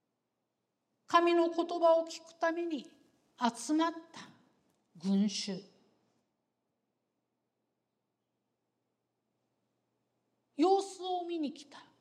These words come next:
見物人を神の言葉が、その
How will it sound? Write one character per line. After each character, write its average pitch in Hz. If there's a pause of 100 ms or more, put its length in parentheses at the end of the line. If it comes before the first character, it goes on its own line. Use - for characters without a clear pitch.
(800)
見 302
物 294
人 294
を 339 (340)
神 381
の 330
言 320
葉 330
が、 - (1900)
そ 359
の 370